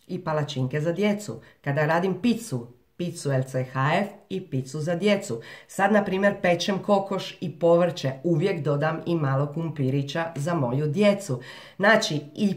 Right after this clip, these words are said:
po dva ručka spremam. Ali hvala ti, Bože,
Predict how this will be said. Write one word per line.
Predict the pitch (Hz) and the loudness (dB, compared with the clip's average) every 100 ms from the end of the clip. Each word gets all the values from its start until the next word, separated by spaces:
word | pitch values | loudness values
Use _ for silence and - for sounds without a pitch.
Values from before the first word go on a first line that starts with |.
| - | 2
po | 220 | 4
dva | 214 175 208 311 311 277 | 6 4 4 6 6 6
ručka | 226 226 226 220 - 208 | 6 6 6 4 4 2
spremam. | - - 185 180 160 143 135 120 117 - _ - - _ - | 2 2 6 8 8 6 4 0 -6 -14 _ -18 -18 _ -8
Ali | 156 147 135 131 | 0 2 2 0
hvala | - 147 147 160 170 175 | -4 -2 0 0 0 -2
ti, | 175 - | -6 -8
Bože, | 135 135 170 165 - 90 | -8 -2 0 0 -4 -10